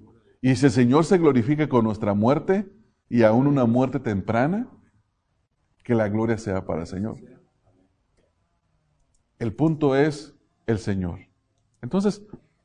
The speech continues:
pensemos, hermanos, en que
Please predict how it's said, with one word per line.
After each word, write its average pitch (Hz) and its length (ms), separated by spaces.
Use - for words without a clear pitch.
pensemos, 170 680
hermanos, 156 640
en 127 180
que 120 560